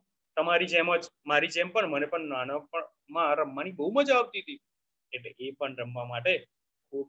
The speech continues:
ઉત્સાહિત, આનંદ-, આનંદિત, ઉમંગિત થઈને બધા મિત્રો સાથે જાય. આ મિત્રો સાથે જાય એટલે શું કરે ત્યાં? તો મિત્રો સાથે જાય એટલે ઉનાળાનો બળબડતો બપોર હોય, આપણે અત્યારે શું કરીએ? તો કે ચાલો swimming પુલમાં જઈએ,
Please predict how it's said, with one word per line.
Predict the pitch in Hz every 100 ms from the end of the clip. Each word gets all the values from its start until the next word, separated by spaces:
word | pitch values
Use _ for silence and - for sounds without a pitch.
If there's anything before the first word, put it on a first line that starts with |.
| -
ઉત્સાહિત, | 131 - 135 135 131
આનંદ-, | 120 123 135 143 143
આનંદિત, | 123 127 139 - - -
ઉમંગિત | 139 143 143 147 -
થઈને | 247 233 - _ _ -
બધા | 135
મિત્રો | 135 131 123 139
સાથે | 120 107 139
જાય. | - 117 - _ _ _ _ _ _ _
આ | 165
મિત્રો | 180 180 202
સાથે | 196 190 196
જાય | 180 185
એટલે | 196
શું | 190 214
કરે | 208 202
ત્યાં? | 196 208 - _ _ _ -
તો | 143
મિત્રો | 120 123 123 143
સાથે | 127 117 113 127 123
જાય | 123 113
એટલે | 120 120 127 143 190 - _ _ -
ઉનાળાનો | 117 123 117 120
બળબડતો | 123 117 120 120 127
બપોર | 110 - 143 135
હોય, | 143 160 117 - _ -
આપણે | 120 135
અત્યારે | 131 - 139 131
શું | 143
કરીએ? | 156 143 160 170 _ _ -
તો | 127
કે |
ચાલો | 143 117 196
swimming | 202 151 151 160
પુલમાં | 151 147 151
જઈએ, | 135 123 131 107